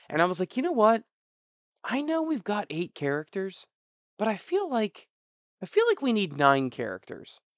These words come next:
And they're like, "Okay, we got you, buddy." And then that's what they made the code right. So the code right is another character. Does he look bad? No, not at all. He looks perfectly fine for a fat little dwarf that's essentially an accountant. There's truly nothing wrong with this character at all.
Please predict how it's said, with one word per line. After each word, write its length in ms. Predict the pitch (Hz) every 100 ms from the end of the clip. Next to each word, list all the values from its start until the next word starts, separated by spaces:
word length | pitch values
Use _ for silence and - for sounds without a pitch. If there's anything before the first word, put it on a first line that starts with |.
| -
And 120 | 135
they're 100 | 139
like, 220 | 135 131
"Okay, 360 | 151 - 226 196
we 160 | 170
got 340 | 165 202 202 -
you, 80 | 151
buddy." 480 | 160 160 160 151 _
And 260 | - 139 139
then 220 | 139 135
that's 240 | 131 131
what 80 | 135
they 100 | 131
made 200 | 131 131
the 80 | 123
code 220 | 151 151
right. 240 | 127 110 - _ _ _ _ _ _ _
So 320 | - 175 165
the 140 | 151 165
code 340 | - 247 330
right 360 | 190 131 139 - _ _
is 140 | 147 156
another 240 | 170 156
character. 500 | 156 131 123 - 185 - _ _ _ _ -
Does 180 | 147 175
he 60 |
look 200 | 269 196
bad? 340 | - 135 147 185
No, 220 | 143 143
not 180 | 135 131
at 80 | 135
all. 240 | 123 196 160
He 160 | 151
looks 240 | 147 156 - _
perfectly 440 | - 143 151 170 156
fine 440 | - 135 139 170
for 160 | - 131
a 40 |
fat 280 | - 131 135
little 200 | 147 147
dwarf 320 | 135 139 147
that's 200 | 139 -
essentially 460 | 127 135 127 - 143
an 60 |
accountant. 480 | 151 143 117 127 254 - _ _ _
There's 260 | 156 190 180
truly 460 | - 285 277 190 139
nothing 440 | 135 139 165 131
wrong 360 | 123 120 127 123
with 100 | 117
this 140 | 123
character 480 | - 117 120 - 120
at 160 | 123
all. 320 | 113 117 135